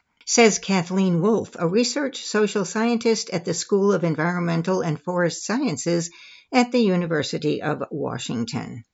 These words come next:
One silver lining to covid nineteen's dark cloud, clouds themselves became more familiar to all of us.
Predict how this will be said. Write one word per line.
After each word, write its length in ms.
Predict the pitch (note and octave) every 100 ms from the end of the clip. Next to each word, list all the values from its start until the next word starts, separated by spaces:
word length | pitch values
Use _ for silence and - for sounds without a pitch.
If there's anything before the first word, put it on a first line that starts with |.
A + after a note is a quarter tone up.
| _
One 200 | G3+ G3+
silver 440 | G3 G#3+ F#3 F3 F3
lining 400 | F3+ G#3+ G#3 F3
to 100 | F3
covid 400 | F#3 G#3 F#3+ F#3+
nineteen's 560 | F3 E3 F3+ F3 C#3+
dark 280 | - D#3+ E3+
cloud, 440 | - F#3+ G3+ C#4 F#4 _ _
clouds 420 | - A#3+ B3 B3
themselves 760 | B3 A3+ G#3 G3+ C#4+ F3+ C#3
became 420 | - G3 G#3+ G#3 G3
more 180 | F3+
familiar 520 | E3+ F#3+ E3+ E3+ E3+ G3
to 200 | - A3+
all 240 | F#3+ A#3
of 80 | D4
us. 260 | F3+ -